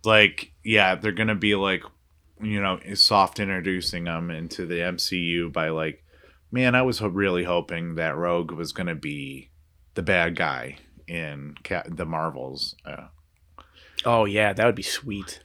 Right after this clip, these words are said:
Speaker 1: because, yeah, I mean, that would be a good way to both nerf, um, uh, Captain Marvel a little bit.
Speaker 2: Did they say who the bad guy's gonna be? I don't
Speaker 1: I
Speaker 2: know
Speaker 1: don't think
Speaker 2: anything about the
Speaker 1: so.
Speaker 2: Marvels yet.
Speaker 1: I don't think so.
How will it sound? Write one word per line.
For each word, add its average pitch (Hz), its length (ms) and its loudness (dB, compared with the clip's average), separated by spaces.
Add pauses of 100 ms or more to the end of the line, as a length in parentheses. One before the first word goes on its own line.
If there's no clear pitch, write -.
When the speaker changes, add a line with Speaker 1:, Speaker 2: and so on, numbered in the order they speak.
Speaker 1:
because, 107 480 2
yeah, 123 240 8
I 107 100 6
mean, 113 200 0
that 117 100 6
would 117 100 2
be 123 120 6
a 120 60 4
good 117 180 0
way 110 220 4
to 104 240 -4
both 95 360 -2
nerf, 101 500 -4 (240)
um, 82 480 -6 (720)
uh, 82 220 -8
Captain 98 360 -2
Marvel 87 500 -2
a - 20 -4
little 80 240 -4
bit. - 100 -10
Speaker 2:
Did 127 120 2
they 123 80 4
say 107 220 -4
who 131 200 -6
the 151 140 -4
bad 160 220 -4
guy's 160 200 -6
gonna 156 180 -4
be? 165 200 -6 (1500)
I 120 60 6
don't 139 120 6
Speaker 1:
I - 40 10
Speaker 2:
know 107 40 4
Speaker 1:
don't 107 100 0
think 117 120 6
Speaker 2:
anything 110 160 4
about 90 300 4
the 82 60 0
Speaker 1:
so. 82 40 -2
Speaker 2:
Marvels 101 380 -8
yet. 98 120 -4
Speaker 1:
I 101 80 2
don't 95 220 0
think 95 180 -6
so. 87 440 0